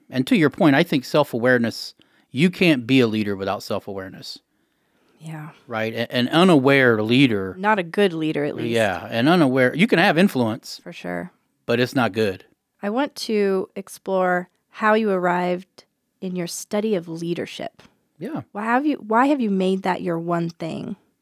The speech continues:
Speaker 1: Yeah.
Speaker 2: But before we do, I'm just gonna say real quick about the entrepreneurship thing, and you arrived right on time.
Speaker 1: Yeah.
Speaker 2: When you probably are five or six years in, that's when the, it'll start to shift, and you'll get the bug of, "Uh, yesterday,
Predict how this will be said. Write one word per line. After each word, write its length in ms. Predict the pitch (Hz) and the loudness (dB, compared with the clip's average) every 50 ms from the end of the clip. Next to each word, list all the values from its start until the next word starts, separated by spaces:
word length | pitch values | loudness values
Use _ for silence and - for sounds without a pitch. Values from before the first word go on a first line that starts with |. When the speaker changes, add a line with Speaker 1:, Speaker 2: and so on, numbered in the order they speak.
| _ _ _ _ | _ _ _ _
Speaker 1:
Yeah. 220 | - 123 117 113 104 - _ _ _ _ _ _ _ _ | -10 -8 -8 -8 -10 -12 _ _ _ _ _ _ _ _
Speaker 2:
But 120 | _ 208 202 | _ -10 -8
before 320 | - 196 - - 247 233 233 | -8 -10 -6 -2 -2 0 0
we 100 | 226 202 | -2 -4
do, 320 | 180 180 175 165 - - | -4 -4 -4 -4 -4 -6
I'm 140 | - 180 180 180 | -4 -4 -4 -4
just 200 | 185 - - - | -4 -6 -8 -8
gonna 100 | 185 180 | -10 -8
say 180 | - - 175 | -6 -8 -6
real 160 | 170 175 170 | -6 -6 -8
quick 220 | 170 - - 175 - | -8 -10 -14 -16 -14
about 220 | - 185 180 175 | -12 -14 -14 -12
the 80 | - - | -10 -10
entrepreneurship 560 | 170 170 - - 190 175 175 175 - 185 - | -10 -10 -10 -10 -10 -10 -10 -10 -10 -14 -12
thing, 300 | _ 185 175 175 175 175 | _ -8 -8 -6 -6 -6
and 200 | 170 165 160 - - _ _ _ | -6 -8 -8 -10 -14 _ _ _
you 160 | - 185 175 | -12 -10 -6
arrived 320 | 175 175 175 175 180 175 - | -4 -2 -2 -2 -2 -2 -4
right 140 | 175 175 | -4 -4
on 120 | 170 170 170 | -2 -4 -6
time. 340 | - - 170 170 175 196 208 - _ | -6 -4 -4 -4 -4 -4 -6 -8 _
Speaker 1:
Yeah. 140 | - 202 214 - - _ _ _ _ _ _ _ | -14 -14 -14 -14 -16 _ _ _ _ _ _ _
Speaker 2:
When 180 | - 196 196 196 | -2 -2 0 2
you 220 | 202 202 208 208 202 | 2 2 2 2 0
probably 340 | - - - 190 185 190 190 | -2 0 0 2 2 2 2
are 80 | 180 | 0
five 300 | 175 - - 175 180 180 | 0 0 0 0 0 -2
or 60 | 180 175 | -4 -6
six 300 | - - 190 185 - - | -8 -10 -10 -12 -8 -6
years 220 | 190 185 180 175 175 | -4 -4 -2 -2 -2
in, 300 | 170 170 170 185 208 208 _ _ _ _ _ _ | -4 -2 -2 -2 -4 -6 _ _ _ _ _ _
that's 280 | - 196 202 - - - | -4 -4 -4 -4 -4 -4
when 220 | 190 180 175 175 | -2 -2 0 -2
the, 160 | 165 160 - 185 | -2 -2 -2 -2
it'll 160 | 180 170 165 | -4 -4 -4
start 260 | - - 202 185 - | -2 -2 -2 -2 -2
to 80 | - 170 | -4 -10
shift, 380 | - - - 190 196 - - | -8 -2 -2 -2 -2 -2 -4
and 100 | 208 185 | -4 -2
you'll 100 | 175 180 | -2 -2
get 160 | 180 185 180 | -2 -4 -6
the 80 | - 170 | -6 -10
bug 340 | 170 - 180 175 180 180 175 | -4 0 2 2 2 2 2
of, 320 | 175 170 160 160 - - _ _ _ - | 2 2 2 0 -2 -8 _ _ _ -18
"Uh, 100 | - 170 - _ _ _ _ _ | -16 -16 -18 _ _ _ _ _
yesterday, 560 | - 190 175 156 - - 175 - - - 170 | -8 -8 -8 -8 -8 -10 -10 -10 -10 -10 -12